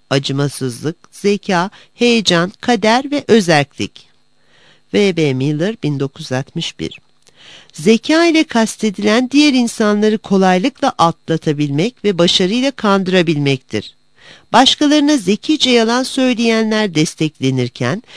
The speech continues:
yalana maruz kalanlar kabiliyetsizlikle suçlanmaktadırlar.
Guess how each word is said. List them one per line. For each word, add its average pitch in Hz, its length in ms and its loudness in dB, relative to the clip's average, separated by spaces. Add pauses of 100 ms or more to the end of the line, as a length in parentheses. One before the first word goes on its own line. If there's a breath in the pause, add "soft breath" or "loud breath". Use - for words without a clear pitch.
(260 loud breath)
yalana 277 400 4
maruz 262 460 0
kalanlar 240 640 0
kabiliyetsizlikle 220 1200 0
suçlanmaktadırlar. 127 1300 -4